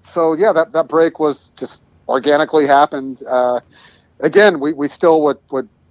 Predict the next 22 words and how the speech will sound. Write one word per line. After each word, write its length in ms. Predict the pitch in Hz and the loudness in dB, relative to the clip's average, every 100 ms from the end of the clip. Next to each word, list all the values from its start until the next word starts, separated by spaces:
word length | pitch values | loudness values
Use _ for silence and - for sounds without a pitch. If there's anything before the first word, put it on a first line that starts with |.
| _ _ _ _ _ | _ _ _ _ _
talk 220 | - 135 - | -4 -4 -4
to 80 | |
each 140 | 135 147 | -8 -4
other 420 | 139 147 156 156 _ | 0 0 -2 -6 _
and, 200 | 127 127 | -12 -10
and 320 | 131 131 120 _ _ _ _ _ _ _ 127 | -8 -8 -10 _ _ _ _ _ _ _ -8
even, 280 | 131 127 | -6 -4
like, 300 | 120 127 - - | -2 -2 -4 -6
have 240 | - 120 | -2 -2
dinners 320 | 143 143 143 | 0 0 0
together 380 | - 151 143 151 | 0 2 4 4
every 140 | 151 151 | 2 0
now 220 | 151 156 | 0 0
and 100 | 147 | 0
then. 260 | 160 180 - | -2 -4 -8
And, 160 | 143 147 | -8 -8
and 300 | 147 147 139 _ _ _ - - _ _ _ - | -8 -8 -10 _ _ _ -20 -20 _ _ _ 0
what 160 | 190 | 4
happened 300 | 202 240 226 | 4 4 0
was, 140 | 185 160 | -4 -2
like, 200 | 180 - | -2 -2
like, 220 | 160 160 | -6 -6